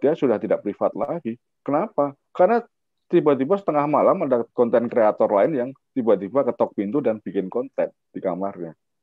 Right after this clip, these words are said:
Dia hampir tidak pernah, eh, tidur itu. Ya, jadi privasinya itu sampai ke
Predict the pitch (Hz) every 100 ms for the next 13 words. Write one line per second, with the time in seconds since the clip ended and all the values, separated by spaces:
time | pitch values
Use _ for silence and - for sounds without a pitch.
0 | - 147 156 147 139 120 90 123 123 131
1 | _ _ _ _ _ _ - 120 127 120
2 | 175 208 - 120 110 90 95 - _ _
3 | _ _ _ _ _ _ - 117 139 -
4 | _ _ 135 151 147 - 147 156 151 156
5 | 175 151 147 143 143